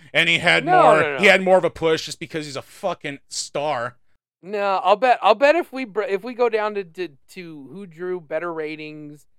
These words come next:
Speaker 2: minute per minute and who sold more merchandise, I, I'll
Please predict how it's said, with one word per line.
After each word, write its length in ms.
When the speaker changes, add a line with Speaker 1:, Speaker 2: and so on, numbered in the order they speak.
Speaker 2:
minute 280
per 140
minute 460
and 340
who 140
sold 340
more 320
merchandise, 840
I, 120
I'll 180